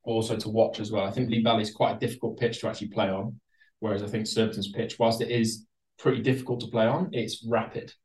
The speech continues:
which I think is actually really exciting for the finals. I think it's only gonna make the spectacle better. Um, it's also great to see it back at clubs. I don't, I don't, generally don't know how it's gonna look at the club, but I'm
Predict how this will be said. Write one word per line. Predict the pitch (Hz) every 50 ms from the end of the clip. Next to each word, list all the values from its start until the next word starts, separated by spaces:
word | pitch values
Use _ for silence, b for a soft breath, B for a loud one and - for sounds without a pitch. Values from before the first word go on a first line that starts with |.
| _ _ _ _ -
which | 117 113 -
I | 113 110
think | - 110 107 - - - _ _ -
is | 117 113 110
actually | 113 107 - - - 104 101
really | 101 101 98 90 -
exciting | - - - - - - - - 92
for | - - - - - - - _ _ _ _ _ _ _ _ _ _ _ -
the | 104 98
finals. | - - 101 95 92 92 98 98
I | 98
think | 98 110 104
it's | 95 -
only | 101 95 95
gonna | 95 101 98
make | 98 - -
the | -
spectacle | - - - - - - - 95
better. | 92 95 95 92 - 113 - - - _ _ -
Um, | 101 101 95 98 92 95 -
it's | - -
also | 160 151 - 123 107
great | 120 113
to | 110 -
see | - 107
it | 104 -
back | - 110 110 -
at | 117 113 - - - _ _ -
clubs. | - - - - - - - - - _ -
I | 135
don't, | 135 143 139 139
I | 135 131
don't, | 127 139 139 131 127
generally | 139 131 123 117
don't | 117 113 110
know | 107
how | 104 110 113 104 -
it's | -
gonna | - 113 104 104
look | 107 113 113 - -
at | -
the | - -
club, | - 117 113 139 - - - _ -
but | 110 101
I'm | 98 104 101 107 104 -